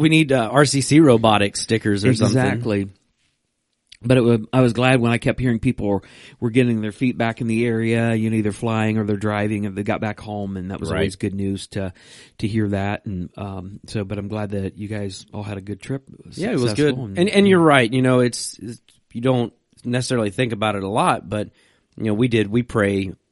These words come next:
Speaker 1: whenever we go on a big trip like that. We pray as we're leaving and just asking God to protect us. But,
Speaker 2: Mm-hmm.
Speaker 1: you know, we saw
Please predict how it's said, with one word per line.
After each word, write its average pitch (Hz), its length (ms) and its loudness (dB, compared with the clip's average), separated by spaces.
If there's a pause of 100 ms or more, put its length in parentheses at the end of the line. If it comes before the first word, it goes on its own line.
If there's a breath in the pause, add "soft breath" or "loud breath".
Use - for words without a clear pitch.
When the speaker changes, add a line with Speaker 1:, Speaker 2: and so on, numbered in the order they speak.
(220)
Speaker 1:
whenever 101 400 -8
we 95 140 -4
go 92 160 -4
on 90 80 -6
a - 20 -8
big 85 160 -10
trip - 180 -12
like 87 160 -8
that. 82 160 -6
We 82 120 -10
pray 82 260 -8
as 80 120 -10
we're 80 140 -12
leaving 82 440 -8
and 78 180 -14
just 80 200 -16
asking 78 440 -12
God 78 240 -10
to - 80 -20
protect - 400 -14
us. 76 180 -12
But, - 260 -12
Speaker 2:
Mm-hmm. 95 340 -10
Speaker 1:
you 90 80 -8
know, 87 60 -4
we 101 120 -4
saw 90 400 -2